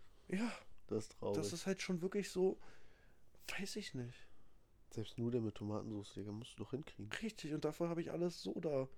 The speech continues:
Speaker 2: Das dauert Viertel-, Viertelstunde.
Speaker 1: Die guckt mich an und sagt einfach nur,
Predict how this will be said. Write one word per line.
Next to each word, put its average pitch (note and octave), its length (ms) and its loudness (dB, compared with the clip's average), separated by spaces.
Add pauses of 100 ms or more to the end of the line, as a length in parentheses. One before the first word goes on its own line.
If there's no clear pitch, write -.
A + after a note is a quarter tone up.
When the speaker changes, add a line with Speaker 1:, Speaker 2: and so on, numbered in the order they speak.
(100)
Speaker 2:
Das - 140 -8
dauert G2+ 320 4 (380)
Viertel-, - 240 -6
Viertelstunde. B2+ 720 -4 (220)
Speaker 1:
Die F#3 80 0
guckt - 320 -4
mich A3+ 200 0
an G3 120 4
und F#3+ 120 6
sagt - 220 2
einfach E3+ 180 2
nur, F3 160 0